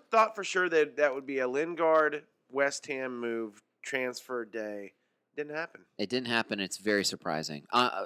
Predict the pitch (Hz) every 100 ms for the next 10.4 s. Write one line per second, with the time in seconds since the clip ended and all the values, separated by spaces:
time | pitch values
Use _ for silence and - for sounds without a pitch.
0 | 82 156 - 160 143 151 160 160 151 135
1 | _ _ _ _ _ 143 165 123 147 151
2 | 147 135 113 - - - 127 123 - 113
3 | 110 104 - 117 113 - 90 87 - -
4 | - 90 92 95 85 80 78 _ _ _
5 | _ _ - 107 101 147 117 - 135 131
6 | 131 123 _ _ _ _ 110 131 135 214
7 | 101 95 85 69 71 73 69 67 50 _
8 | _ _ _ 117 123 131 110 - - 110
9 | - - - 202 - 104 90 85 82 90
10 | 82 80 76